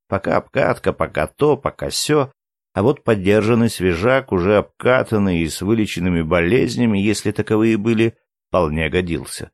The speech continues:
Да и всякие дополнительные ништяки, типа усовершенствованной печки, хорошей музыки, дополнительной лебедки лишними никогда не будут. «Люси», — довольно констатировал скрипач, разглядывая машины. «Ит,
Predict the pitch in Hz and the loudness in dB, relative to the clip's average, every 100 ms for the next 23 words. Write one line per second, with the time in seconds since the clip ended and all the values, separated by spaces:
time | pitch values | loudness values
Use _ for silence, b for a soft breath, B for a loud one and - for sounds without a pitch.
0 | _ _ _ _ _ - 165 185 - 170 | _ _ _ _ _ -2 0 0 2 0
1 | - 139 117 107 120 120 131 120 117 117 | 2 0 0 0 0 0 -2 -2 2 4
2 | 117 117 - 107 85 85 - 95 92 87 | 4 2 -2 -4 -4 -2 -2 0 2 2
3 | - 92 90 - 92 82 - 76 71 65 | 2 0 0 0 0 -2 -6 -6 -6 -6
4 | 139 156 123 - 90 - 85 123 80 78 | -2 -2 -2 -6 -6 -2 -2 0 -2 -2
5 | 151 135 120 - - _ _ _ - - | -2 -2 -4 -6 -8 _ _ _ -4 -2
6 | 139 208 113 90 87 85 87 113 - - | 0 0 0 0 2 0 0 0 0 0
7 | 110 110 - 110 113 113 113 113 113 110 | -2 0 -4 -2 -2 0 0 -2 0 -2
8 | 107 - 95 78 - - - - - _ | -2 -2 -2 -2 -6 -10 -10 -14 -20 _
9 | _ _ _ _ _ _ _ - 101 104 | _ _ _ _ _ _ _ 0 2 2
10 | - 120 123 123 101 - - 92 92 95 | 0 2 4 6 4 0 -6 -2 2 2
11 | 90 85 90 - 87 95 87 82 - 95 | 2 -2 -4 -4 -2 0 0 0 -2 -4
12 | - 135 - - 95 87 85 78 76 76 | 0 -2 -2 -2 -2 -2 0 0 0 -2
13 | 76 76 67 62 - _ _ _ _ - | -4 -6 -8 -10 -14 _ _ _ _ -2
14 | 101 - - | -2 -2 -12